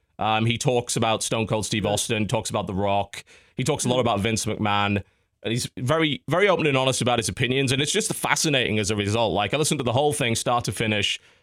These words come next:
Speaker 1: and I found it, I, I barely ever read bi-, or listen to biographies. That's not a thing that I do, but this one was really, really interesting to me. Like, not just from a wrestling perspective, from the perspective of just a person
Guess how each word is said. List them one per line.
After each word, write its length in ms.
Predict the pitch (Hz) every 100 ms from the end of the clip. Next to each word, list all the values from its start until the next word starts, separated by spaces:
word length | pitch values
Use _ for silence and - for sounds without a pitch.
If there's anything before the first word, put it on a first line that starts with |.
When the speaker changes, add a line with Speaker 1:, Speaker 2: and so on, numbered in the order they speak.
| _
Speaker 1:
and 300 | 117 107 107
I 140 | - 131
found 320 | 143 135 123
it, 180 | 113 -
I, 240 | - 127 127 131
I 120 | 147
barely 320 | 123 131 123 113
ever 240 | 107 98
read 260 | 92 92 87 -
bi-, 240 | 95 90 -
or 220 | 95 101
listen 220 | 104 -
to 80 | 104
biographies. 640 | 92 87 85 82 85 82 - _ _
That's 180 | 107 -
not 160 | 101
a 60 | 87
thing 260 | 87 90 85
that 140 | 82
I 100 | 82
do, 240 | 85 85 80
but 260 | - 90 -
this 200 | 127 -
one 240 | 110 95
was 300 | 92 92 85 - _ _ _ -
really, 600 | 127 120 117 104 95 -
really 340 | 110 107 95
interesting 400 | 90 - 92 92
to 100 | 85
me. 240 | 85 76 - _ _ _ -
Like, 140 | 101
not 180 | 117 127
just 180 | 120 -
from 140 | 110
a 80 | 98
wrestling 340 | 95 90 95
perspective, 460 | 90 - 85 82 87
from 120 | 101
the 40 | 90
perspective 420 | - 101 87 95
of 100 | 85
just 200 | 101 90
a 100 | -
person 560 | 104 - 123 113 98 87